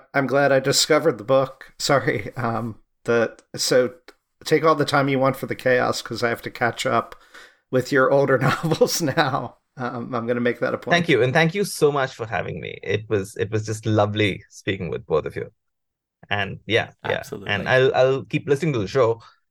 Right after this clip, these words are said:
Speaker 2: And, um, I hope everyone who's listening now keeps listening as well, because you guys are great.
Speaker 3: Oh.
Speaker 1: Thank you.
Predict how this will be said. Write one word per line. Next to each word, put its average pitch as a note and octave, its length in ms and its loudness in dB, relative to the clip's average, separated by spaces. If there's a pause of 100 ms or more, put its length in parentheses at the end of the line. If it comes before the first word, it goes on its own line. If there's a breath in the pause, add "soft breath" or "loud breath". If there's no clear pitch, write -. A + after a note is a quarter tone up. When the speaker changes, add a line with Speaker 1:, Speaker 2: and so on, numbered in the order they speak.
(120)
Speaker 2:
And, B2+ 460 2
um, C#3 460 2
I C#3 140 2
hope D3+ 180 4
everyone D#3 560 0 (260)
who's D3+ 160 -2
listening D#3+ 280 0
now D#3 320 0 (180)
keeps E3 280 -4
listening D3+ 360 -2
as C#3+ 160 -6
well, A#3 200 0
because A2+ 600 -6
you A2 160 -4
guys A2 240 -4
are G2+ 40 -8
great. A2 260 -2 (480)
Speaker 3:
Oh. C4+ 320 -10 (500)
Speaker 1:
Thank B3 240 -4
you. C#3+ 260 -2